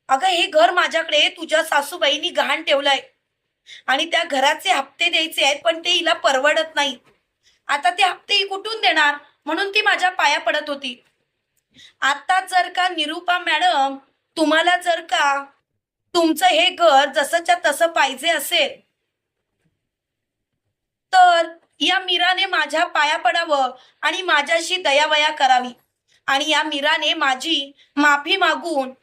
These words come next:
मला सांगावं की, 'माफ कर बाबा, आमच्यानी हा हप्ता फेडता येत नाही.'"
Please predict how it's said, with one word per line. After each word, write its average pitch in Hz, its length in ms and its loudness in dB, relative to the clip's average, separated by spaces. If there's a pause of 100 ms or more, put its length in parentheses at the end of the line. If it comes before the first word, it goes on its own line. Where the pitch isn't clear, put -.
(220)
मला 339 320 0 (440)
सांगावं 330 720 2 (520)
की, 370 80 2
'माफ 339 340 0
कर 381 160 4
बाबा, 311 360 2 (400)
आमच्यानी 320 440 0
हा 330 160 2
हप्ता 320 340 0
फेडता 285 340 0
येत 294 300 -2
नाही.'" 269 320 -2